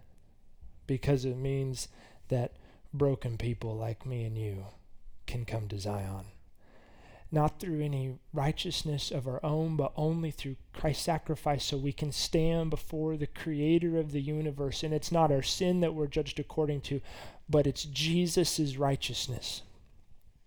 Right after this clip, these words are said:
So to be at Mount Sinai is to be in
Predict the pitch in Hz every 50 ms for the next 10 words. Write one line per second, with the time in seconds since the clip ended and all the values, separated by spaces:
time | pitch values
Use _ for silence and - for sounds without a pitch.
0 | - _ _ - - - - - - - - - - - - - - - - -
1 | - - - - - - 175 165 156 - - 156 147 139 170 180 208 233 247 220
2 | 208 196 160 151 151 147 - - - - 160 160 156 139 117 107 107 110 113 101
3 | - - - - - - _ - - - - - - - - - - - - -
4 | - - - - - - - 170 165 - - - - 165 151 147 170 170 170 160
5 | 147 139 135 -